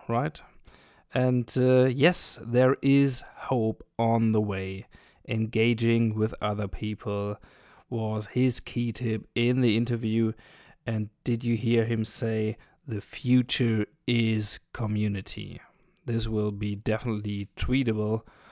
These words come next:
uh, and you can do this in a great visual way. I show you in a toolbox in a couple of minutes. So, "The future is community." This is what Martin Shervington said.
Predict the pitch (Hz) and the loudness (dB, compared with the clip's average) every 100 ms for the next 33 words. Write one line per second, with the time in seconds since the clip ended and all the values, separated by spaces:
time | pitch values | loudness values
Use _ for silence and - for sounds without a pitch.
0 | - - - - 107 104 107 107 107 - | -20 -20 -20 -10 -6 -4 -4 -6 -8 -20
1 | _ _ _ _ _ - 107 104 104 104 | _ _ _ _ _ -6 -6 -6 -8 -8
2 | - 107 107 104 104 - - 101 98 101 | -6 -4 -4 -6 -6 -6 -8 -8 -6 -6
3 | 101 104 120 107 98 98 98 101 - 104 | -6 0 0 0 -2 -6 -8 -6 -6 -6
4 | - 120 113 113 110 - 113 110 110 110 | -6 -6 -6 -6 -6 -6 -6 -4 -4 -6
5 | - 135 143 139 156 - - 120 - 123 | -2 0 4 6 6 4 -2 0 0 0
6 | 117 123 143 180 196 - - - - - | 0 2 4 2 0 -6 -12 -20 -20 -20
7 | - _ - - 131 123 127 110 113 - | -20 _ -8 0 4 6 6 4 -2 -4
8 | 139 165 156 143 139 139 - 131 131 123 | 2 2 2 2 4 4 2 2 4 2
9 | - 127 120 120 123 113 - 113 110 113 | -2 -2 0 2 2 0 -4 -4 -2 -4
10 | 107 107 101 110 101 110 101 98 101 101 | -4 -6 -4 -4 -4 -4 -4 -4 -4 -4
11 | 98 - 101 95 - 107 101 98 - 98 | -4 -4 -6 -6 -4 -4 -4 -6 -6 -6
12 | 95 - - - 143 175 | -6 -10 -10 0 2 2